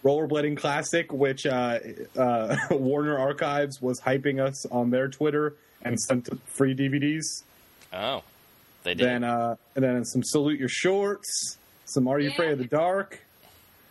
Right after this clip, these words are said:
Speaker 2: Wow.
Speaker 1: and some, uh, nineteen ninety-four Lassie,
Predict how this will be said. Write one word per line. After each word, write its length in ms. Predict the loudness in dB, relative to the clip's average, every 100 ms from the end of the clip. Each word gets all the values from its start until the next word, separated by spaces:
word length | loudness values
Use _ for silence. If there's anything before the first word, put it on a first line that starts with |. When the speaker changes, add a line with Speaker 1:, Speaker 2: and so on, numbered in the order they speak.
| -20 -20 -18 -4
Speaker 2:
Wow. 40 | 0
Speaker 1:
and 400 | 0 0 -2 -2
some, 300 | 0 2 2
uh, 160 | 0
nineteen 360 | 0 -2 -4 -2
ninety-four 520 | 0 -2 0 0 2
Lassie, 560 | 0 0 -2 0 -2 -2